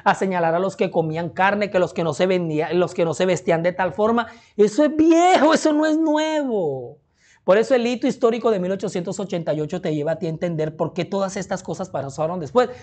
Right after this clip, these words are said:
porque no nos pusimos de acuerdo, porque no había unidad. Ahora, la gota que rebosó la copa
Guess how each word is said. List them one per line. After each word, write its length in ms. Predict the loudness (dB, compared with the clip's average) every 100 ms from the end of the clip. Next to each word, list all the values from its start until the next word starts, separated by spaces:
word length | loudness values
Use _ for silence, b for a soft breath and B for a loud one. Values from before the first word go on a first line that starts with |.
| B
porque 260 | 0 2 2
no 100 | 0
nos 140 | -4
pusimos 360 | -8 -10 -8 -6
de 80 | -6
acuerdo, 380 | -6 -8 -10 _ _ -20 -20 -20 0
porque 300 | 2 4 2
no 80 | 4
había 140 | 2
unidad. 360 | 0 0 0 2
Ahora, 180 | 2 4
la 120 | 2
gota 280 | 0 -2 0
que 100 | 2
rebosó 440 | 2 0 0 0
la 160 | 0 0
copa 340 | -2 -4 -14